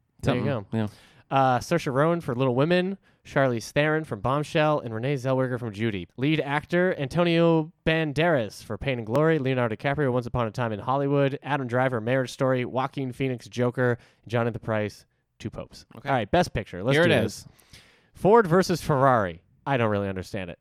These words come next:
Speaker 1: It's
Speaker 2: Okay.
Speaker 1: an entertaining movie,
Speaker 2: All right.
Speaker 1: but
Speaker 2: Haven't seen it.
Speaker 1: The Irishman, Jojo Rabbit, Joker, Little Women, Marriage Story, nineteen seventeen, Once Upon a Time in Hollywood, and Parasite.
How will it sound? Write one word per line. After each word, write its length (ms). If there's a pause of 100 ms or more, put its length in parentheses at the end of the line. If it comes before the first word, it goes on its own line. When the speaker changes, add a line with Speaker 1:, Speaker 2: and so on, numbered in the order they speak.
Speaker 1:
It's 140
Speaker 2:
Okay. 20
Speaker 1:
an 60
entertaining 440
movie, 400
Speaker 2:
All 60
right. 220
Speaker 1:
but 180 (220)
Speaker 2:
Haven't 220
seen 120
it. 160
Speaker 1:
The 100
Irishman, 540 (320)
Jojo 340
Rabbit, 440 (160)
Joker, 560 (500)
Little 260
Women, 440 (120)
Marriage 380
Story, 580
nineteen 440
seventeen, 640
Once 180
Upon 220
a 40
Time 220
in 60
Hollywood, 480
and 140
Parasite. 580